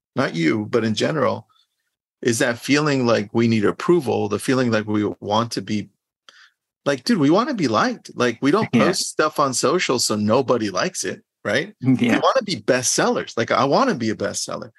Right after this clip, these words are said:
Speaker 1: So
Speaker 2: Yeah.
Speaker 1: there's that struggle there. And, and I think, like, sometimes, and I know you and I see this, when people put out stuff that they didn't write, right?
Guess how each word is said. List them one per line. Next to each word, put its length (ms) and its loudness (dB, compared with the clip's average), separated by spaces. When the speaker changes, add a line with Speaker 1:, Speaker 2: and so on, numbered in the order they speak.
Speaker 1:
So 120 0
Speaker 2:
Yeah. 60 -2
Speaker 1:
there's 240 2
that 180 0
struggle 760 0
there. 400 -2
And, 340 -2
and 100 0
I 120 0
think, 300 -2
like, 340 0
sometimes, 880 -4
and 100 0
I 100 0
know 140 2
you 220 2
and 100 2
I 80 0
see 280 -6
this, 360 -4
when 240 0
people 400 0
put 260 0
out 220 0
stuff 720 -4
that 480 -2
they 320 0
didn't 500 -2
write, 500 -2
right? 320 0